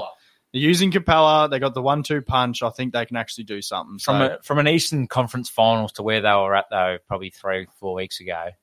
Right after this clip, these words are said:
Speaker 2: Yeah, we're not
Speaker 3: Yeah.
Speaker 2: talking about that, mate. We're talking about
Speaker 3: But,
Speaker 2: now.
Speaker 3: uh, fair enough. Get
Speaker 2: Three votes goes to the Western Australian cricket team for winning their first Sheffield Shield in twenty-three years. So good on the boys from over there.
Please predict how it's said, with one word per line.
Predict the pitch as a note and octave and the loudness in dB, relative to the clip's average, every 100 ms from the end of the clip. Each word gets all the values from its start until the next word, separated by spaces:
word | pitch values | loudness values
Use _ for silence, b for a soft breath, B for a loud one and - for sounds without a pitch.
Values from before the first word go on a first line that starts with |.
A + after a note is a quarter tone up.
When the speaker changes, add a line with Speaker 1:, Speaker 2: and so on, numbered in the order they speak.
| - | -2
Speaker 2:
Yeah, | C#3 | 2
we're | D3+ | 4
not | E3+ | 4
Speaker 3:
Yeah. | |
Speaker 2:
talking | F#3 F3 | 6 4
about | D#3+ D3 | 6 4
that, | B2+ A2+ | 2 -4
mate. | A2+ - A#2+ | -8 -12 _
We're | |
talking | C3+ C#3 | -10 -2
about | C#3+ G#2+ | 2 4
Speaker 3:
But, | G#2+ | 4
Speaker 2:
now. | G#2 | 4
Speaker 3:
uh, | A2 - | 2 2
fair | C#3 B2+ | 2 4
enough. | A#2+ A#2 - | 2 -2 -6
Get | C3 - | -6 2
Speaker 2:
Three | F#3+ G3 | 4 6
votes | F#3 F3+ F3 - - _ _ _ - | 6 4 2 -4 -8 _ _ _ 0
goes | D3+ D3+ D3 - | 6 6 4 0
to | D3+ D3 D3 D3 C#3+ _ | 0 2 2 0 -4 _
the | C3+ | -4
Western | B2+ C#3+ - C#3+ | 0 0 0 -6
Australian | B2+ C#3+ C3 B2 | -2 2 2 2
cricket | B2 B2 A#2 | -4 -8 -8
team | - A#2+ A#2 | -4 -2 -2
for | A2+ | -6
winning | A#2 A#2 A#2 | -6 -4 -4
their | A2 | -4
first | - A#2+ A2 | -2 -2 0
Sheffield | A#2+ - A2 G#2+ | -2 -2 -4 -2
Shield | - G#2+ G2+ | -2 -2 -2
in | G#2 | -4
twenty-three | - A2+ G#2 A2 G2+ G2 | -2 -2 -2 -2 -2 -2
years. | F#2+ F#2+ - | -2 -2 -2
So | - G2 F#2+ b b b G#2+ - | 0 0 0 b b b -20 -4
good | B2 | 2
on | A2+ | 2
the | A2 | 2
boys | G#2 G#2 F#2+ | 2 2 2
from | A2+ G#2+ | -2 0
over | G#2 G2 | 0 0
there. | G2 F#2+ G2 | 0 0 -2